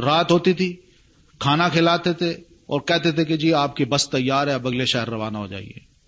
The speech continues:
رات ہم بس میں گزارتے تھے۔ اس طرح انہوں نے well organized ہمارا پروگرام رکھا تھا، کوئی وقت ضائع نہیں کیا۔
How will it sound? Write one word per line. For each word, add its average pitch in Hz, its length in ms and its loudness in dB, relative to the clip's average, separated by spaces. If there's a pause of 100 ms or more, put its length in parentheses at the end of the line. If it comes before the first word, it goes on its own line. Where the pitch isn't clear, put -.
(680)
رات 151 300 2
ہم 147 120 2
بس 139 200 0
میں 135 100 -4
گزارتے 107 400 -10
تھے۔ - 240 -20 (1300)
اس 220 120 2
طرح 214 120 2
انہوں 185 180 2
نے 175 100 2
well 156 420 2
organized 135 420 2
ہمارا 127 240 0
پروگرام 113 460 -6
رکھا 104 220 -10
تھا، 107 120 -10
کوئی 175 240 6
وقت - 240 0
ضائع 135 200 2
نہیں 101 140 -6
کیا۔ 57 220 -12